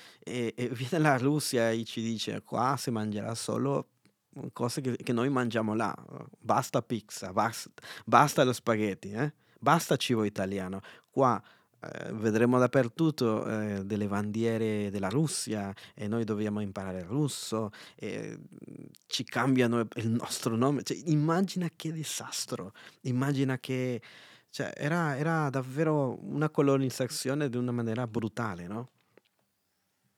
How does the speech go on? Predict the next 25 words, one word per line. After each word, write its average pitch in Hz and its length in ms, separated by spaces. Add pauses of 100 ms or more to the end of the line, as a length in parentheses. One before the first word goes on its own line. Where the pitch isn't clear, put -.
(300)
E 147 120
chi 170 100
non 131 160
era 110 240
d'accordo 147 400
lo 120 80
ammazzavano, 131 720
tanti, 117 400 (400)
tanti, 113 340
eh, 107 1300
nel 120 220
governo 120 440
sono 110 200
stati 110 260
uccisi, 120 640 (360)
ah, 104 840 (120)
di 117 140
un 139 100
modo 135 200
assurdo, 101 480
no? 110 200
Tu 127 120
lo 120 120
puoi 117 180
leggere 107 560